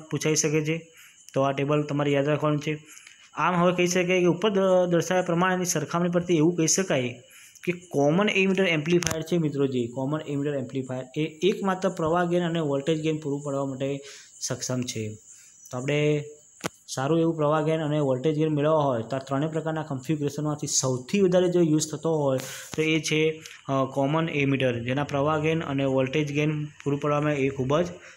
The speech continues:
સક્ષમ હોય છે. તા-, કારણ કે આપણે જોઈ શકીએ છીએ કે બંનેમાં જે પ્રવાહ gain અને voltage gain છે એ ખૂબ વધારે હોય છે common એમીટર circuit માટે, વીસથી બસો, અને અહીંયા આ પણ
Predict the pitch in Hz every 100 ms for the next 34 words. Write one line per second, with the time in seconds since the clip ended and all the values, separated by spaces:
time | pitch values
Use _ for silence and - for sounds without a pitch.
0 | - - 123 139 127 120 117 127 143 147
1 | 147 151 151 160 160 160 139 151 156 -
2 | 160 139 151 151 151 - - - - 151
3 | 156 156 156 151 170 147 139 156 160 165
4 | 165 - - _ _ 127 139 151 151 143
5 | 165 165 165 160 151 139 135 160 147 156
6 | 151 160 147 147 147 147 147 147 - -
7 | 131 135 151 151 151 143 165 175 - -
8 | - - - - 139 156 139 135 147 135
9 | 143 151 151 151 156 131 131 - 147 147
10 | 127 - 156 156 - - - _ _ _
11 | 127 135 139 147 139 139 147 151